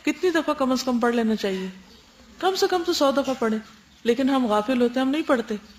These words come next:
तो हो सकता है हमारी बहुत सी बदअखलाकियों और खराबियों की इस्लाह इसी जिक्र की बदौलत हो जाए। तो जब हम जिक्र से गाफिल होते हैं,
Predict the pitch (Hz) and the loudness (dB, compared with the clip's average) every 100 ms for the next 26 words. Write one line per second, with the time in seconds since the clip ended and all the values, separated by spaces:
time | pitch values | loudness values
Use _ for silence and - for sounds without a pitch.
0 | - _ - _ 285 294 330 359 330 311 | -20 _ -20 _ 0 0 0 2 2 2
1 | 240 262 285 294 233 226 220 220 220 226 | 2 2 2 -2 0 0 2 2 0 0
2 | 247 240 220 202 208 240 240 220 - 220 | 0 2 2 2 2 2 0 -2 -2 0
3 | 247 247 - - - - - 254 311 311 | 0 -4 -16 -20 -20 -20 -8 -4 0 0
4 | 302 - - - 202 254 339 294 247 214 | 0 -8 -20 -2 0 2 2 2 2 2
5 | 208 214 220 190 190 180 - - - _ | 2 2 0 0 -2 -6 -18 -20 -20 _
6 | _ _ _ - - 220 262 262 233 311 | _ _ _ -16 -2 0 2 2 2 0
7 | 277 294 202 208 320 277 - 220 277 | 0 0 0 2 2 2 0 -6 -8